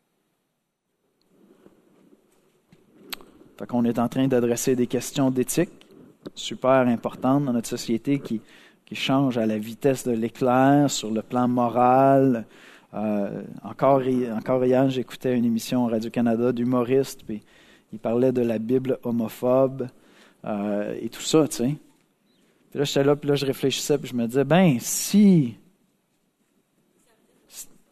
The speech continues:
ouais, ben, le, la, le vrai sens, c'est avoir peur des homosexuels, d'accord ? Mais si par homophobie, on entend qu'on condamne ça, puis qu'on n'est pas,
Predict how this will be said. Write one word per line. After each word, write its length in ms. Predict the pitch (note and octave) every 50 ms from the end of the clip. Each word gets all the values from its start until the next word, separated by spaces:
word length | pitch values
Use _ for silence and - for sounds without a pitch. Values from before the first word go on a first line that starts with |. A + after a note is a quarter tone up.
| _ _ _ _ _ _ _ _ _ _ _ _ -
ouais, 400 | D#2 - D3 C#3+ C#3 C3 B2+ B2
ben, 180 | C3+ C#3+ C3+
le, 220 | C3+ C#3 B2+ B2 B2
la, 220 | B2 C3 C3 B2+
le 120 | B2+ C3+ C#3+
vrai 180 | C3 C#3 C#3+
sens, 320 | D3 - - F3+ G3+ F#3 -
c'est 140 | - C#3+ C3
avoir 400 | C3 C3 C3 B2+ B2+ A2+ - -
peur 720 | - - - B2 C#3 D3 D3 C#3+ C#3 B2+ A#2 A2 G#2+ F#2+ G2+ G#2+
des 220 | A2 A2+ A2+ G#2+ B2
homosexuels, 880 | A#2+ A#2 A2 - - B2+ - - - - A2+ G#2+ A2+ B2+ C3 A#2+ G2+ F#2 F#2+
d'accord ? 400 | F#2 F#2+ - - A#2 A#2 C3 C3 - _ _ - - - - - - - _ _
Mais 120 | - A2+
si 160 | - - F#3 F#3+
par 180 | - F3+ D#3
homophobie, 600 | D3+ C#3+ D3 D3 C#3+ - - C3+ C3 C#3 E3 F#3+ G3
on 120 | E3+ C#3+
entend 340 | C#3 C3 B2 - - D#3+ E3
qu'on 160 | - C#3 B2+
condamne 640 | A2+ - - C3 C3 B2+ B2 A#2+ C3 D3+ F3 F3+ D#3 C3
ça, 280 | B2+ - - D3 D#3+
puis 180 | D#3+ - - -
qu'on 160 | - A#2+ A#2
n'est 100 | A#2 A2+
pas, 320 | G#2+ - C3 C3 C3 B2+